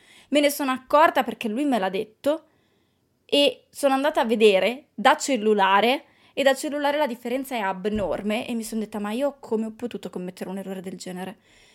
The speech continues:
Poi, cioè, questa cosa è abbastanza fresca perché è successa tra l'altro stamattina,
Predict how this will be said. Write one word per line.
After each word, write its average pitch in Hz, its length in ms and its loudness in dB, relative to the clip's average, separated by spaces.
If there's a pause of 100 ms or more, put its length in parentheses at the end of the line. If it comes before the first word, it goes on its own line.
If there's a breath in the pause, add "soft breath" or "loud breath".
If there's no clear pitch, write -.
(260 soft breath)
Poi, 339 400 2 (680)
cioè, - 240 -4
questa 247 220 -2
cosa 277 160 2
è - 20 6
abbastanza 214 400 -4
fresca 208 300 -8
perché 208 180 -10
è 190 40 -10
successa - 380 -14
tra 262 140 -4
l'altro 320 240 0
stamattina, 220 640 -2